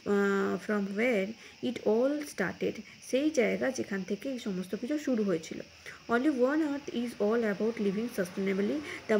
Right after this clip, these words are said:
most importantly, every citizen on this, আহ, earth must pledge to save it।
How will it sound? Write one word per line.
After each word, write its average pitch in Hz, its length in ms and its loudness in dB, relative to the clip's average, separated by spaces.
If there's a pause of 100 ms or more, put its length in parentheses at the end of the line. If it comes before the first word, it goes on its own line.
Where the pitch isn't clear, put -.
most 294 220 0
importantly, 262 840 2
every 220 220 -2 (100)
citizen 214 420 0 (260)
on 214 320 0 (260)
this, 277 260 2 (380)
আহ, 196 680 2
earth 220 300 -2
must 220 400 -6
pledge 240 280 -4
to 233 80 0 (100)
save 202 240 -2
it। 196 60 -8